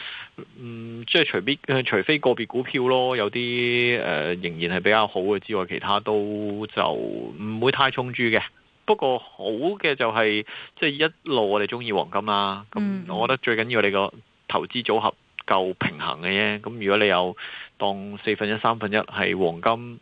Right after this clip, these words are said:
Speaker 1: 再加埋啲金礦股，咁基本上你都可以，即係可以安然咁 <laughs> 坐過咗今次嘅調整嘅。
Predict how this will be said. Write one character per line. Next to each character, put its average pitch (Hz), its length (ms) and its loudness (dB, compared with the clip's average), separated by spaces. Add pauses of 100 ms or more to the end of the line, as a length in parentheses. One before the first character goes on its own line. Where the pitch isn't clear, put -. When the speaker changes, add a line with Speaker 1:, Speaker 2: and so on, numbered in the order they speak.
Speaker 1:
再 101 140 -2
加 110 160 0
埋 98 140 -2
啲 107 180 -2
金 117 140 -6
礦 98 240 -4
股， 95 360 0 (460)
咁 117 160 -2
基 117 120 4
本 110 140 -2
上 104 320 2
你 - 80 0
都 101 140 0
可 101 160 -2
以， 87 500 -6
即 - 100 -2
係 98 60 0
可 95 80 -2
以 104 40 2
安 107 320 2
然 82 400 -4
咁 98 180 0 (160)
<laughs> - 0 -
坐 - 300 2
過 98 200 2
咗 101 180 0
今 107 160 -4
次 95 300 -4
嘅 82 120 2
調 85 200 -6
整 62 220 -2
嘅。 87 140 0